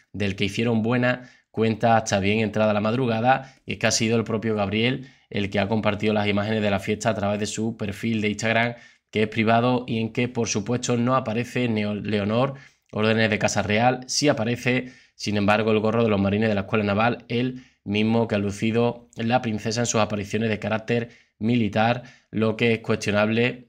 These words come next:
incuestionable que estaban juntos. No, no, sí está clarísimo que, oye, ojalá le vaya bien, le deseo lo mejor. Creo que es una niña bastante bien educada, bastante, igual que el rey Felipe, ¿no? Es que me, me caen bien ellos porque,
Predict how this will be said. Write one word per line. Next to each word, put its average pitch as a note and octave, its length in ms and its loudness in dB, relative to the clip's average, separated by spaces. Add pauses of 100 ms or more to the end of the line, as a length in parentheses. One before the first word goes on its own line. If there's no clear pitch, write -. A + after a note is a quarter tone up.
incuestionable A2 720 0
que A2 80 -2
estaban G2+ 240 -2
juntos. G2 380 -4 (240)
No, A2+ 120 -2
no, C#3+ 120 6
sí A2 100 0
está G#2+ 180 0
clarísimo B2 560 2
que, A2 200 -2
oye, A2+ 420 0
ojalá G#2+ 340 -4
le A#2+ 100 0
vaya A2+ 240 2
bien, C3 460 2 (300)
le A2 200 2
deseo G#2+ 260 0
lo A2+ 80 0
mejor. A2 480 0 (680)
Creo A2+ 240 -2
que A2+ 300 2
es G#2+ 40 2
una A2+ 160 0
niña A2+ 280 2
bastante G#2+ 380 -2
bien A2 140 2
educada, G#2+ 380 0
bastante, A2 580 -4
igual B2 200 -4
que - 20 -4
el D#3 80 -4
rey A#2 120 0
Felipe, A2 320 -4
¿no? A#2 100 -4
Es - 60 -6
que A#2 120 -4
me, A#2+ 120 0
me B2 200 -2
caen C3 180 2
bien D#3 240 0
ellos C#3+ 300 -2
porque, A#2+ 420 -4